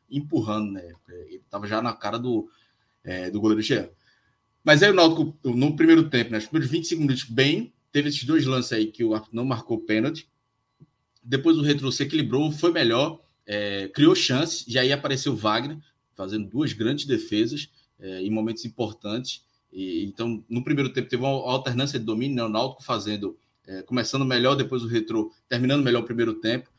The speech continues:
mas de uma forma natural isso, isso acontecer, porque o Retrô é um time aqui em Pernambuco que tá fazendo um grande investimento, fez grandes contratações,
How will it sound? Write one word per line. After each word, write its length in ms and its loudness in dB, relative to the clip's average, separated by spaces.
mas 340 2
de 100 0
uma 80 6
forma 220 0
natural 600 4
isso, 300 -6
isso 260 -6
acontecer, 500 -8
porque 300 -2
o 180 4
Retrô 400 0
é 40 0
um 120 -4
time 460 -2
aqui 340 -10
em 60 -10
Pernambuco 500 -8
que 440 -2
tá 140 0
fazendo 300 -2
um 40 0
grande 220 0
investimento, 460 -4
fez 180 -4
grandes 300 -2
contratações, 680 -10